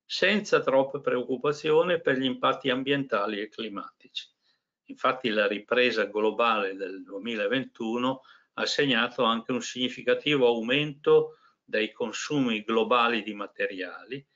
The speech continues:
dei combustibili fossili e di emissioni di gas serra.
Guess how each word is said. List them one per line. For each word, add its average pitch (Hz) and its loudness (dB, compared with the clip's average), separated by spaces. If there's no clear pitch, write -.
dei 131 2
combustibili 110 -6
fossili 110 -8
e 139 -4
di 127 -6
emissioni 120 -4
di 98 -10
gas 92 -6
serra. - -12